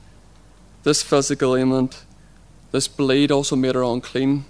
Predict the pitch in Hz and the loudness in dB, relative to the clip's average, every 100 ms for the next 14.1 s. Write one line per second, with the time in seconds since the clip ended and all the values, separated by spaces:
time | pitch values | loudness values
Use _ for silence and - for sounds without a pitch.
0 | - 139 135 127 123 - 127 123 143 151 | -12 -10 -6 -4 -4 -4 -2 0 0 -4
1 | - - - - - - - - - - | -12 -20 -20 -20 -20 -20 -20 -20 -20 -20
2 | - - - - - - - - - 147 | -20 -20 -20 -20 -20 -20 -20 -6 2 2
3 | 151 151 143 156 147 147 143 135 123 123 | 2 2 2 0 -2 0 0 0 0 -2
4 | 127 139 - 131 127 127 123 - 135 139 | -2 -4 -2 0 2 0 -2 -2 -2 -2
5 | - - 123 127 - 143 143 143 143 139 | -4 -4 -2 -2 0 0 2 0 0 0
6 | 123 120 123 139 123 - 147 143 - - | -2 -4 -6 -4 -4 -2 -2 -4 -12 -20
7 | - - 127 120 - - 123 151 151 - | -20 -10 -4 -4 -4 -8 -4 -4 -6 -12
8 | - - - - - - - - - - | -20 -20 -20 -20 -20 -20 -20 -20 -20 -20
9 | - - - - - 156 156 - 139 131 | -20 -20 -20 -8 -4 -4 -2 0 0 0
10 | - 147 135 - 135 127 139 151 170 165 | -4 -2 -2 -2 -4 -2 -4 -4 -6 -4
11 | 180 180 196 180 - - - - - - | -2 0 0 -4 -16 -20 -20 -20 -10 -4
12 | 151 160 156 143 147 - 135 127 131 - | -2 -2 -2 -2 -4 -4 -4 -4 -8 -16
13 | - - 127 - 139 139 127 127 143 - | -12 -6 -4 -4 -6 -6 -8 -6 -8 -8
14 | - | -20